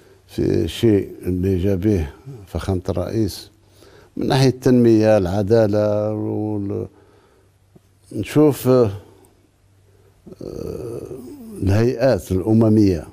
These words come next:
احنا م-، مع الصين طالبين مراجعة كثير من الأمور.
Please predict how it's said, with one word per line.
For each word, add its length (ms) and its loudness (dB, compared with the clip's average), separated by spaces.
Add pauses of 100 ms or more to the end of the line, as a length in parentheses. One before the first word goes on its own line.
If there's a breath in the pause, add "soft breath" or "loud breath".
(1600 soft breath)
احنا 280 0
م-، 220 0
مع 200 2
الصين 420 2
طالبين 600 0 (140)
مراجعة 540 -2
كثير 400 -4
من 140 -2
الأمور. 480 -8